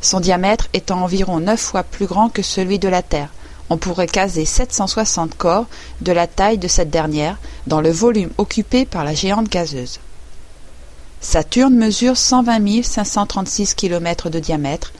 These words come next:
et pèse cinq virgule soixante-huit trillions de tonnes. La révolution de Saturne, vue de la Terre, s'accomplit en vingt-neuf ans,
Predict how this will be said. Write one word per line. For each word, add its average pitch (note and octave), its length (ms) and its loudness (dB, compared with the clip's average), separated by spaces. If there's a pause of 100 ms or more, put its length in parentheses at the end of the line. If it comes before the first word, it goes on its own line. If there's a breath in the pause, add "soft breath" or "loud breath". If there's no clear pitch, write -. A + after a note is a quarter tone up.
(120 loud breath)
et E3+ 100 2
pèse F#3 260 2
cinq A3+ 300 2
virgule G3+ 340 2
soixante-huit G#3+ 540 0
trillions F3 440 0
de F3 100 -2
tonnes. C#3 240 -4 (800 loud breath)
La E3+ 140 2
révolution G3 600 2
de E3 80 0
Saturne, F3+ 520 2 (240 loud breath)
vue F#3 220 4
de A3 100 4
la F3+ 140 2
Terre, F3+ 320 0 (280 loud breath)
s'accomplit G3+ 640 2
en D3 120 -2
vingt-neuf G#3 480 2
ans, E3+ 160 -2